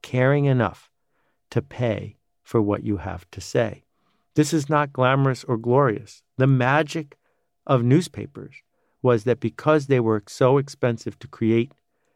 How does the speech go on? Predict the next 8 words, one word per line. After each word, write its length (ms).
there 120
weren't 380
that 180
many 280
in 220
a 80
given 360
town. 480